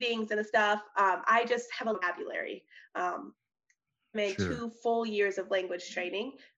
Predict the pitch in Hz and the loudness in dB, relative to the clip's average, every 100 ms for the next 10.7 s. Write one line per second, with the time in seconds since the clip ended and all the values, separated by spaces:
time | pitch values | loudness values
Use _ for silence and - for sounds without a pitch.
0 | 196 180 - - 220 214 208 - 202 202 | -4 -4 -6 -10 0 2 2 2 2 2
1 | 330 - _ _ 196 196 185 180 180 - | 0 -6 _ _ 0 2 2 0 -6 -6
2 | 214 202 190 - - 214 202 - - 220 | 2 2 2 -8 -6 -2 -2 -4 -4 -2
3 | 220 196 185 214 233 - - - 196 196 | 0 0 2 0 -4 -20 -16 -2 0 0
4 | - 214 196 190 - 214 220 220 214 202 | 2 4 4 2 4 6 6 6 4 2
5 | - _ - 247 240 - 214 226 240 220 | -2 _ -8 -6 -4 0 2 2 0 0
6 | 208 202 208 254 285 - 202 214 214 202 | 2 4 4 2 0 -2 -2 0 0 -2
7 | 233 220 208 190 190 190 220 202 190 - | -2 0 2 2 0 0 -2 -6 -6 -4
8 | 196 214 214 190 196 208 190 190 185 185 | -2 0 0 0 0 -2 -2 -2 0 0
9 | 180 180 - _ _ - 190 190 254 - | 0 -4 -8 _ _ 0 2 2 0 -2
10 | - 285 277 269 262 269 | -2 -2 2 2 2 0